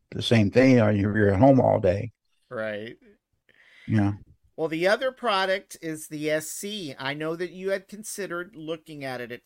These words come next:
Speaker 2: first, but you
Speaker 1: Yeah.
Speaker 2: opted for the, for the eight instead. Right now on Amazon, the S C is going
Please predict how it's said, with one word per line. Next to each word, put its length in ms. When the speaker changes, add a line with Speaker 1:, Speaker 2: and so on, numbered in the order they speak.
Speaker 2:
first, 480
but 180
you 120
Speaker 1:
Yeah. 220
Speaker 2:
opted 200
for 200
the, 300
for 320
the 320
eight 340
instead. 840
Right 260
now 200
on 140
Amazon, 680
the 200
S 160
C 500
is 220
going 400